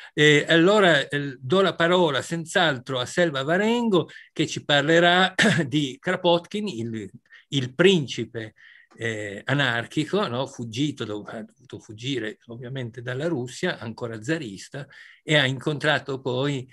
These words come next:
eh, il grandissimo Élisée Reclus, e con cui ha fatto, credo, eh, una gran-, una, una grandissima amicizia. Prego,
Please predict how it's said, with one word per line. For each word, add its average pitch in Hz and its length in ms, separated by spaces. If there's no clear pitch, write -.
eh, 120 280
il 117 120
grandissimo 117 920
Élisée 123 440
Reclus, 127 480
e 110 500
con 113 200
cui 131 260
ha 104 80
fatto, 110 420
credo, 110 420
eh, 135 300
una 135 180
gran-, 135 320
una, 135 440
una 127 180
grandissima 143 680
amicizia. 113 720
Prego, 123 460